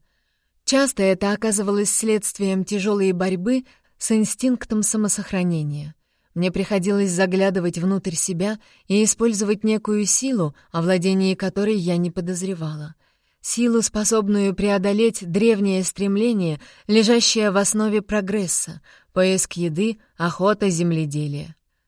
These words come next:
Спустя несколько часов я проходила некий порог и выигрывала битву.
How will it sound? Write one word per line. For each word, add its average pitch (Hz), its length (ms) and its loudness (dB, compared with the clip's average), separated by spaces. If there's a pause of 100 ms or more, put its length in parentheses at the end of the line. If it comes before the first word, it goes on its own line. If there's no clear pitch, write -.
(120)
Спустя 220 420 0
несколько 247 500 -2
часов 262 480 -2 (240)
я 196 160 2
проходила 233 560 0
некий 220 400 0
порог 226 480 -2 (240)
и 208 140 4
выигрывала 247 600 4
битву. 160 560 -4